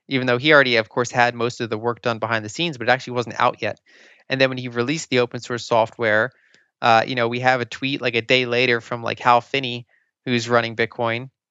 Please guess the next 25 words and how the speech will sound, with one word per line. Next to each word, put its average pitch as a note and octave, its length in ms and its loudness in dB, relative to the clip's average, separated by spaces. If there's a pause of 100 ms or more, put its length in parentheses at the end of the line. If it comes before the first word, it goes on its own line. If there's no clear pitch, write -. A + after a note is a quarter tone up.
right? B2 400 2
And A#2+ 120 -8
so A#2 300 2
from A#2+ 220 -4
there, C3+ 340 4
it A2+ 80 0
was A#2 140 -8
just B2 160 -10
this B2 240 -8
open C3 320 -2
thing C3+ 320 -2
that A#2 100 -4
anyone A#2 400 -4
could, A2 280 -6 (380)
could B2 160 -4
do. C#3+ 240 0
I - 60 -4
mean, A#2 140 0
I C3 100 4
had C3+ 220 2
a - 20 -4
friend A#2+ 360 -2
that A2 80 -6
was A2 180 -8
mining A#2 480 -2